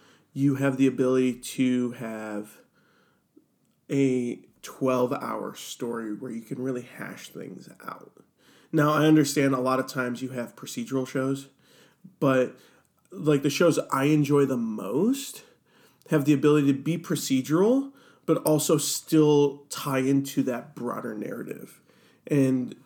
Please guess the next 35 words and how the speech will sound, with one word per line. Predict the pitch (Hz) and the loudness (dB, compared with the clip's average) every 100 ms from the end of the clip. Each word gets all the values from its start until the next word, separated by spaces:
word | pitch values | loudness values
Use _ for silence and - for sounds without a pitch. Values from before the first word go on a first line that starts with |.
| _ | _
kind | - 147 | -4 0
of | 139 135 - - | 0 0 -4 -18
s-, | - - - - - _ _ - | -14 -12 -12 -16 -20 _ _ 0
there's | 147 135 | 0 2
one | 139 135 | 0 0
show | - 135 123 | 2 2 2
on, | 131 127 123 120 107 - _ _ | 2 0 0 -4 -6 -12 _ _
uh, | - 127 120 123 123 _ - | -10 -6 -6 -8 -16 _ -16
it's | 135 | -8
on, | 139 131 - | -6 -6 -4
I | 139 | 0
watch | 151 135 | 2 2
on | 127 110 | -2 -6
Netflix, | 110 - 107 - | -6 -6 -8 -8
but | - | -8
it's | 120 131 | -8 -4
on | 127 | -6
N | 110 | -4
B | 110 | -8
C, | 101 - 110 113 _ _ _ _ _ _ - | -10 -10 -8 -10 _ _ _ _ _ _ -6
and | 139 131 | -2 0
it | 120 | -2
sucks | - - - 123 - | -6 -6 -4 -4 -4
me | 135 123 | -6 -6
in | 117 110 135 _ _ - | -6 -8 -12 _ _ -18
every | 131 135 | -10 -10
time | - 131 | -4 -2
I | |
wa-, | 123 113 - | -2 -4 -8
every | 139 139 160 | -4 0 2
time | 180 185 | 4 4
they | 175 | 4
drop | 147 139 135 | 4 2 2
the | 139 | -6
season, | - 135 123 135 135 139 | -2 0 0 0 0 -2